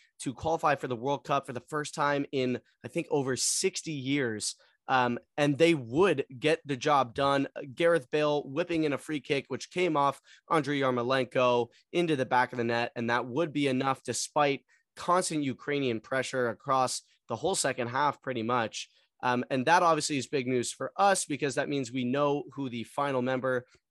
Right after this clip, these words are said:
of the World Cup Group B will be and who the United States' first opponent is. But this game, I mean, wow, it was really harsh on Ukraine. They probably deserved to win, but,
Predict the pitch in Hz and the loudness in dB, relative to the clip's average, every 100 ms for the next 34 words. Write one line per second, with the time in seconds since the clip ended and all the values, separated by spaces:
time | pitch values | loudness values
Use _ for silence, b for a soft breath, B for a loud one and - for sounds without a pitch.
0 | - 139 123 131 123 123 131 127 135 - | -2 0 0 -6 -6 -2 -2 -2 -6 -6
1 | 135 127 117 127 147 147 147 b _ 120 | -8 -8 -8 -6 -2 0 -2 b _ -2
2 | 120 110 101 160 165 - 120 117 - - | 0 0 -2 0 0 2 -2 -2 -6 -14
3 | - 160 135 131 123 - 127 127 135 123 | -4 -2 -2 -2 -4 -6 -6 -2 -2 -2
4 | 120 131 123 - 175 180 - 131 - 175 | -4 -4 -6 -6 -4 -4 -4 -10 -4 -2
5 | 180 131 120 117 b b b _ 135 123 | 0 0 -2 -4 b b b _ -2 0
6 | 160 - 190 185 160 117 110 131 135 123 | -2 -2 0 2 2 -2 -4 -2 0 -2
7 | 120 - - 135 131 110 120 160 165 147 | -4 -12 -4 2 4 2 -2 -8 -4 -4
8 | 127 156 208 143 151 175 170 131 120 - | -2 0 2 2 2 2 0 -2 -4 -2
9 | 160 165 127 - 147 151 123 110 135 131 | -2 -2 -4 -2 -2 -2 -4 -4 -4 -4
10 | - 113 131 139 117 - b b _ - | -6 -4 0 0 -2 -6 b b _ 0
11 | 131 117 | 2 2